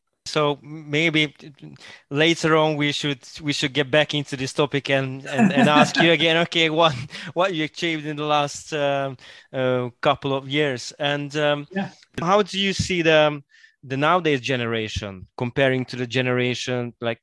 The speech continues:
Speaker 1: fifteen years ago? The kids, is it more, um, how you say,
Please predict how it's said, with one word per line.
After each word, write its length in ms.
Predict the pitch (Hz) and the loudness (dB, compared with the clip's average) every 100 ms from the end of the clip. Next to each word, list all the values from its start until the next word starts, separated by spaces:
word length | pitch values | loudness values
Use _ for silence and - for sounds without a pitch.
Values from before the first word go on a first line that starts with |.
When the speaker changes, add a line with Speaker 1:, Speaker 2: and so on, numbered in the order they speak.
| _ _ | _ _
Speaker 1:
fifteen 500 | - 139 - 151 127 | -6 -6 -6 -6 -4
years 240 | 120 107 | -2 -4
ago? 340 | 107 104 98 - _ _ - - - - | -6 -8 -10 -14 _ _ -20 -20 -18 -12
The 80 | |
kids, 560 | - 151 147 - - - _ _ _ _ - - | -6 0 0 0 -10 -12 _ _ _ _ -20 -18
is 140 | 143 156 | -12 -12
it 80 | - | -8
more, 400 | 147 147 143 147 | 0 2 4 4
um, 460 | 143 139 139 139 - - | 4 2 0 -4 -14 -8
how 180 | 135 | -2
you 180 | 139 135 | -2 -2
say, 520 | 131 - 135 135 135 | -6 -2 0 0 -4